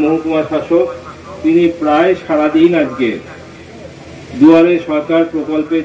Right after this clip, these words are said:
জন্য একটা সেন্টারে হাজির থেকে সব রকমের তদারকি করেছেন। তারপরেও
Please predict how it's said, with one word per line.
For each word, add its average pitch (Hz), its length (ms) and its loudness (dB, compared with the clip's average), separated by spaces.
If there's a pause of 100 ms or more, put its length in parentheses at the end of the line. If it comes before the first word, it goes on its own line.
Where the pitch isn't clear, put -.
জন্য 156 200 -2 (2750)
একটা 165 180 2 (120)
সেন্টারে 175 440 2 (120)
হাজির 156 360 2
থেকে 175 200 0 (180)
সব 160 160 -4 (120)
রকমের 175 380 0
তদারকি 156 540 0
করেছেন। 123 380 -4 (1120)
তারপরেও 156 540 4